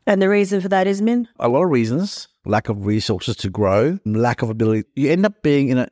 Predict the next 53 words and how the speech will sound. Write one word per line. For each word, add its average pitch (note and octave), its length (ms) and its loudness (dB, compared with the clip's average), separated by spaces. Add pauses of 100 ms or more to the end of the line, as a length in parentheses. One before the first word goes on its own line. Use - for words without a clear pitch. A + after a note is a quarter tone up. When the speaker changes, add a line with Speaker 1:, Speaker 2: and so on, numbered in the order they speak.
(180)
Speaker 2:
running C3+ 280 2
around A2+ 420 0
in G#2+ 100 -6
circles, A2+ 460 -2
just - 180 -4
looking A#2 140 0
after A#2 180 0
your G#2+ 140 2
four A2+ 140 0
or G#2+ 60 0
five F#2+ 160 -2
participants. - 580 -10 (300)
As D#3+ 220 2
a D3 100 4
seal D3 300 -2
provider C#3 380 2
slash A#2+ 320 -4
support C3+ 400 -6
worker, C#3 340 -2
you C3 180 2
are C3 140 2
running B2+ 260 0
your A#2 180 0
own A#2 180 -2
business. C#3 500 -2 (160)
There's A#2 220 0
working C3 320 0
in C3+ 200 2
your C3 120 2
business, C3 280 0
working A#2 220 0
on A#2+ 200 -2
your A#2 100 -4
business. C#3 640 -4 (240)
You A#2+ 100 4
know, A2+ 220 4
it - 420 -8
comes F3+ 220 0
down D3+ 140 2
to C3 100 -2
who D3 160 2
are B2+ 180 -2
you? C#3+ 120 2
Are A#2 40 0
you C#3 160 4
a C3 40 -2
one-man C3+ 340 0
band A#2 260 2
or C3+ 80 2
are B2+ 100 0
you B2+ 140 2
a - 20 0
multi-, B2+ 320 -6